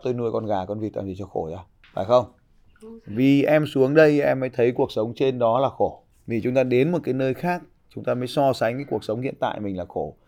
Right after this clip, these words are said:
Speaker 1: Mình mới phải thay đổi. Nhất là ngày hôm nay, toàn thấy idol bên cạnh thôi, đúng không nào?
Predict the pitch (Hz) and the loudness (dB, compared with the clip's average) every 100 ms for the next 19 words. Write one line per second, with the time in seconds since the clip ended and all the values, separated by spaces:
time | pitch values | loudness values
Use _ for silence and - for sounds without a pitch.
0 | _ - 147 165 135 131 147 127 82 120 | _ -4 2 2 2 -2 -2 -4 -6 -4
1 | 120 92 - _ _ - 165 226 139 123 | -2 -2 -4 _ _ -4 0 0 0 -2
2 | 113 110 131 135 131 151 120 - - - | -2 -2 -2 0 4 4 2 -8 -20 -20
3 | _ _ 127 117 104 127 127 139 127 113 | _ _ 0 2 0 -2 0 2 4 4
4 | 120 120 139 123 120 117 113 123 120 107 | 2 0 -4 -2 -4 -2 -4 -4 -4 -6